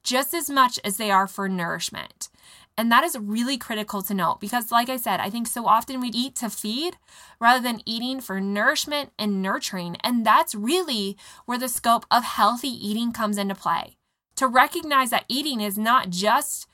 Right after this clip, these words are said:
for nourishment alone, but it's the whole aspect of nurturing, of nurturing relationships, of nu-,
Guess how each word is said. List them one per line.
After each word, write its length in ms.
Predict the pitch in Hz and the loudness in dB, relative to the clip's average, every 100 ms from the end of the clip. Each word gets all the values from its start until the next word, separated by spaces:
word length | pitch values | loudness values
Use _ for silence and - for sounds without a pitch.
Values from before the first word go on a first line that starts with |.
| _ | _
for 160 | - 262 | -2 0
nourishment 420 | 240 247 240 240 | 2 0 0 -2
alone, 440 | 226 196 185 269 320 - - | -2 4 4 4 -2 -18 -6
but 100 | 254 | -2
it's 140 | 285 | -2
the 120 | - 233 | -2 -6
whole 380 | - 285 330 - | 2 4 6 6
aspect 580 | 202 262 320 233 190 196 | 8 6 4 -2 -2 0
of 180 | - 214 | 0 0
nurturing, 800 | 214 214 233 330 - 202 160 - - - - | 0 0 0 -2 -4 -4 -6 -12 -18 -18 -2
of 140 | 226 | -2
nurturing 460 | 233 285 294 294 262 | 2 0 -2 -6 -4
relationships, 760 | 214 190 233 269 247 180 160 | -6 -2 -2 -2 -4 -4 -4
of 180 | - 208 | -4 -2
nu-, 260 | 220 233 | -2 -4